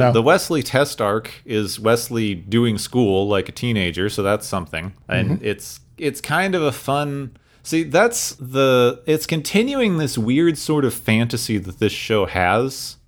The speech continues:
Speaker 2: which, beyond it being an exploration of, of sci-fi ideas or asking moral questions, one of the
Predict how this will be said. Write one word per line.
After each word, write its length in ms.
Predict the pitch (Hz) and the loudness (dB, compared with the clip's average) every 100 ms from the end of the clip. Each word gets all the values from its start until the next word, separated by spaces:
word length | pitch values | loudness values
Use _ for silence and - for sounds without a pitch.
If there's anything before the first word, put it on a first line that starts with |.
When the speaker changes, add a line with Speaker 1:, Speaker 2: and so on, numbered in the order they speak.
| _ | _
Speaker 2:
which, 500 | - 110 104 - - _ _ _ _ - | -2 -2 -2 -8 -20 _ _ _ _ -8
beyond 380 | 127 170 202 180 | -4 0 0 0
it 140 | 143 | 0
being 320 | 135 143 135 | 0 0 0
an 60 | 123 | 2
exploration 880 | 120 117 - 110 107 104 101 107 101 | 2 0 0 4 6 4 2 -2 -2
of, 580 | 92 90 85 82 - - | 0 -2 -4 -8 -16 -8
of 180 | - 95 | -4 -2
sci-fi 680 | 90 - 101 95 - 92 90 | -4 0 0 0 0 0 2
ideas 640 | 92 85 82 78 78 - | 0 -2 -2 -4 -4 -8
or 520 | - 98 87 80 80 - _ - | -4 -4 -2 -4 -6 -10 _ -4
asking 460 | 113 104 - 107 95 | -2 0 -2 -4 -2
moral 300 | 98 98 92 | 0 2 2
questions, 540 | - 95 - 87 80 | 2 0 -2 -10 -10
one 200 | - 127 | -2 0
of 200 | 214 220 | 0 -2
the 200 | 160 123 | -4 -6